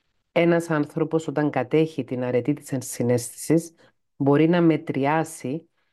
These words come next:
τη δική του συμπεριφορά, το δικό του λόγο,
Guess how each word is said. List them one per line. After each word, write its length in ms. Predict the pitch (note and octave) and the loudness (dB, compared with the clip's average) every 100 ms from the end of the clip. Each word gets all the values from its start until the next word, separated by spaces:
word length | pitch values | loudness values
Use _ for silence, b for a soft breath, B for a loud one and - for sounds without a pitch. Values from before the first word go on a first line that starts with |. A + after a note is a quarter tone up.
| _ _ _ | _ _ _
τη 120 | D3 | 2
δική 300 | C#3 B2+ E3+ | 2 2 2
του 100 | F3 | 2
συμπεριφορά, 960 | E3+ E3 D#3 D3+ - B2 A#2 B2 D#3 _ _ _ _ _ | 2 2 2 0 -2 -4 -4 -4 -6 _ _ _ _ _
το 120 | D#3+ | 0
δικό 320 | C#3+ D3 E3 | 0 2 0
του 120 | E3 | 0
λόγο, 580 | C#3 C3 B2+ B2+ F3 F3 | -2 0 0 0 -2 -4